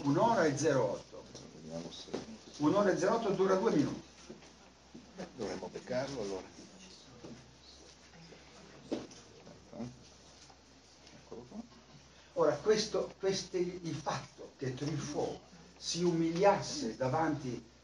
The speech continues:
Speaker 1: a una persona. Notate che Fellini nel settantasei in Italia lo dice che fa sempre le stesse cose.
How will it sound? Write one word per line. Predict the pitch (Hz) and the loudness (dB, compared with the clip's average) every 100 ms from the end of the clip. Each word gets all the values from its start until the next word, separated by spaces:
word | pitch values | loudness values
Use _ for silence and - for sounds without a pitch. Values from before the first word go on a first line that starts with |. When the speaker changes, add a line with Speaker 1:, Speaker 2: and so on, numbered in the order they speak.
| - | -4
Speaker 1:
a | 147 | 2
una | 151 170 | 2 2
persona. | 165 - 135 - 135 | -2 -4 -6 -6 -2
Notate | 160 160 220 139 113 117 | 0 4 2 2 -2 -6
che | 131 | -8
Fellini | 147 165 190 208 147 110 107 | -4 -2 0 0 -2 -4 -6
nel | 113 | -12
settantasei | - 127 131 170 156 127 - 139 107 113 - - - - - - - - - | -12 -12 -6 -6 -4 -6 -2 -2 -2 -6 -10 -18 -20 -20 -20 -4 -2 -2 2
in | 175 180 185 | 4 4 6
Italia | 233 254 240 220 | 8 8 8 6
lo | 170 151 143 - - - - - - - - 175 175 - - 180 | 8 8 8 4 -6 -16 -20 -16 -14 -12 -10 -8 -8 -10 -16 -8
dice | 202 226 214 | -4 4 8
che | 214 | 8
fa | - - | 10 6
sempre | - 240 254 233 196 185 | 6 6 6 8 8 8
le | 175 | 8
stesse | - 190 190 170 143 | 8 6 6 4 8
cose. | 175 185 135 117 175 170 - | 12 12 12 10 2 0 -2